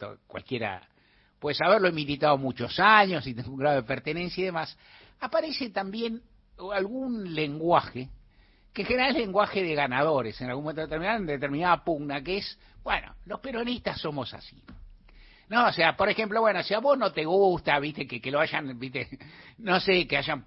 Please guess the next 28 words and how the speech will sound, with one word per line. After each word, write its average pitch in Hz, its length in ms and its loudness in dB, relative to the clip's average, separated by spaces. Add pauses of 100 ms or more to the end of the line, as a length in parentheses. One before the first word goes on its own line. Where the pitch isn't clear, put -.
(120)
puesto 131 320 -6
con, 117 200 -6
que 113 140 -8
hayan 131 220 -4
propuesto 143 380 0
como 135 120 -2
candidato 139 360 -2
a - 20 -4
una 139 100 0
persona, 143 500 0
lo 131 80 -2
hayan 143 200 -6
sacado 131 260 -2
en 131 60 -4
veinticuatro 127 580 -2
horas, 143 320 4
que - 80 -12
a 117 60 -8
Scioli 151 320 -4
le 139 100 -2
hayan 139 260 -4
dicho 139 220 -6
que 131 80 -6
podía 131 220 -6
ir 131 60 -6
con 135 120 -6
una 127 220 -6
lista, 143 340 -4